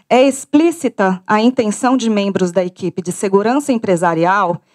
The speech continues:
em buscar rapidamente argumentos para transformar o atropelamento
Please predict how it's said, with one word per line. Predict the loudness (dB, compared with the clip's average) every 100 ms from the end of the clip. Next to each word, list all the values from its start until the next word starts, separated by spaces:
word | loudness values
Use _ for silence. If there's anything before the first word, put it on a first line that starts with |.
| _ 0
em | 2
buscar | 2 0 -4 0 0 -2 -6
rapidamente | -2 0 2 0 0 -2 -2 -2
argumentos | 0 0 0 -2 -6
para | -4 -4 -2
transformar | -2 -2 0 2 2 2
o | 0
atropelamento | 0 -2 -2 0 0 0 -2 -4 -4